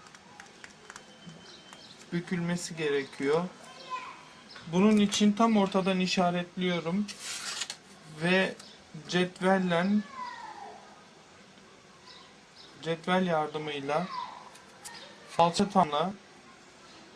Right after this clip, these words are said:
küçük bir yara açıyorum orada. Dikkatinizi çekerim, e, ortadan ikiye kesmiyorum. Yara açıyorum.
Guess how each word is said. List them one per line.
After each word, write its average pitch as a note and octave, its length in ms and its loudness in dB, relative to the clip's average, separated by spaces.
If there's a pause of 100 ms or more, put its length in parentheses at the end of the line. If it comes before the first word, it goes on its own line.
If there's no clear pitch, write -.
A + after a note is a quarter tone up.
(200)
küçük - 320 -4
bir G#3 120 4
yara F#3+ 320 6
açıyorum D3+ 500 0
orada. C3 320 -6 (340)
Dikkatinizi G3 520 0
çekerim, G3 580 2 (880)
e, D#3 320 0 (300)
ortadan F#3+ 420 6
ikiye G3+ 400 0
kesmiyorum. B2+ 600 0 (1800)
Yara F3 280 6
açıyorum. C3 400 0